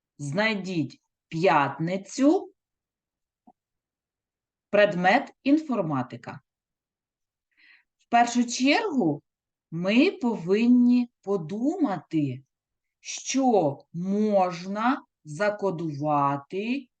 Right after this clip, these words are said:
і за допомогою чого можна кодувати будь-яку інформацію. Для вас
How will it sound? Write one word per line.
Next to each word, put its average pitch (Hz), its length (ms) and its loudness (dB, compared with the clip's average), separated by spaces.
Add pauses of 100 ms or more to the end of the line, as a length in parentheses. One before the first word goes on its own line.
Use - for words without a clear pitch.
(360)
і 320 400 4 (200)
за 175 160 -2
допомогою 247 1000 0
чого 190 1000 -2 (200)
можна 226 840 0 (220)
кодувати 185 1120 -2 (240)
будь-яку 208 840 0
інформацію. 190 1120 -6 (1000)
Для 165 220 0
вас 240 720 0